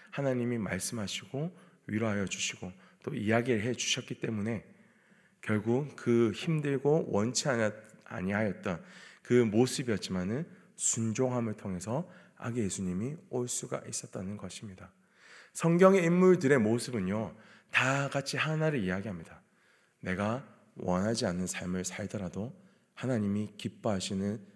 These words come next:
모습이라면 주님 순종하겠습니다. 오늘 수많은 믿음의 사람들의 이 순종을 통해서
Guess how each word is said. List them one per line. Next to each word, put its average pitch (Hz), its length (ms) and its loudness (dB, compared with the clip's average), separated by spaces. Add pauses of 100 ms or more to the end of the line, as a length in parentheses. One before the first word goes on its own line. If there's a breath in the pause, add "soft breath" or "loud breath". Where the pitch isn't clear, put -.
(140 loud breath)
모습이라면 92 880 -6 (220 loud breath)
주님 87 380 -8 (220)
순종하겠습니다. 92 1160 -8 (880 soft breath)
오늘 127 640 0 (120)
수많은 160 600 4
믿음의 127 360 2
사람들의 123 640 2
이 120 100 0
순종을 127 580 -2
통해서 104 500 -4